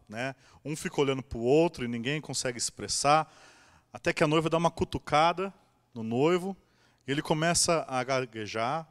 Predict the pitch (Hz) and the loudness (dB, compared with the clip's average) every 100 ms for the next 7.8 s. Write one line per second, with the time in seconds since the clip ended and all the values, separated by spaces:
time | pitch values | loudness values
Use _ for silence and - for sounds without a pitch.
0 | - 107 - 135 127 - _ _ - 123 | -14 -10 -4 -4 -4 -10 _ _ -8 -4
1 | 127 123 107 120 113 113 113 110 110 101 | -4 -4 -4 -4 -4 -6 -8 -6 -6 -8
2 | - 123 139 156 156 170 175 _ _ _ | -6 0 2 2 0 -6 -10 _ _ _
3 | _ 120 113 123 127 117 - - - 123 | _ -12 -6 -6 -6 -8 -12 -12 -10 -12
4 | 120 123 113 120 - 110 110 117 113 _ | -10 -14 -16 -20 -12 -6 -6 -6 -14 _
5 | _ _ _ _ - - - 117 - _ | _ _ _ _ -10 -8 -6 -8 -8 _
6 | _ _ _ _ _ _ _ _ _ 117 | _ _ _ _ _ _ _ _ _ -18
7 | 104 113 - - 123 113 104 | -10 -8 -8 -6 -4 -4 -6